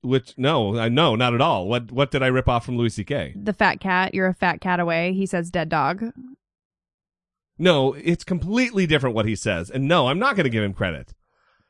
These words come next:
Speaker 1: If
Speaker 2: I
Speaker 1: I
Speaker 2: just, it's 'cause I just gave him credit. So there you go.
Speaker 1: <laughs> Wow.
Speaker 2: <laughs>
Speaker 1: So because
Speaker 2: Don't worry, Louis C K, I got your back.
Speaker 1: <laughs> So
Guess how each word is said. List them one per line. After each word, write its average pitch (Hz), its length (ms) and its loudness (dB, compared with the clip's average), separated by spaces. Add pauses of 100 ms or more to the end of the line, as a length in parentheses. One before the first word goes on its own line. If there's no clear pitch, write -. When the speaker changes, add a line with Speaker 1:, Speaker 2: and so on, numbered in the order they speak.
(120)
Speaker 1:
If 175 200 2
Speaker 2:
I 277 220 8
Speaker 1:
I 240 60 6
Speaker 2:
just, 262 200 4
it's 269 160 2
'cause 285 220 6
I 240 220 4
just 233 200 -2
gave 196 200 2
him 185 180 -2
credit. 156 460 -2
So 139 160 -2
there 113 160 -2
you 107 160 -6
go. - 120 -2 (760)
Speaker 1:
<laughs> - 140 -8
Wow. - 140 -6 (1120)
Speaker 2:
<laughs> - 80 -20 (720)
Speaker 1:
So 185 240 2 (160)
because 202 200 6
Speaker 2:
Don't 440 180 8
worry, 339 320 8
Louis 262 280 6
C 262 200 0
K, 262 180 6
I 254 120 4
got 247 340 2
your 349 100 4
back. 233 420 2
Speaker 1:
<laughs> - 40 -14
So 302 640 -2